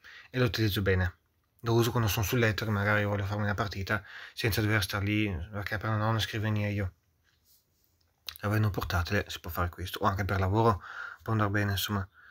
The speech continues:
E vedete, è trasportabile, ha la maniglia, è molto soffice, soffice dietro, quindi se lo posate sulle gambe non vi dà fastidio. Questo qui è posa-, per i polsi, non so se c'è un'immagine che fa vedere i pol-, sì, eccolo qua, vedete.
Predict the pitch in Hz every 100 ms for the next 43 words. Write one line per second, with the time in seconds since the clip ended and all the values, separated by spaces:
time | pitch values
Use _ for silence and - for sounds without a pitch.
0 | - - - - _ _ _ - 113 117
1 | 113 113 107 120 113 104 107 - 107 104
2 | 104 117 151 - 101 101 98 98 98 127
3 | 135 107 107 120 143 107 - 90 - 104
4 | 135 139 - - 110 - - 101 107 104
5 | 113 110 95 107 107 113 - 107 101 101
6 | 101 98 95 92 92 87 95 98 113 -
7 | - - - - _ - - - 123 104
8 | 110 113 98 107 104 104 104 - 135 151
9 | _ _ _ _ _ - 104 143 - 110
10 | 104 104 95 92 101 107 - _ _ -
11 | - - 101 101 101 98 - 98 - -
12 | - 90 87 - - - - - - _
13 | _ 113 104 92 95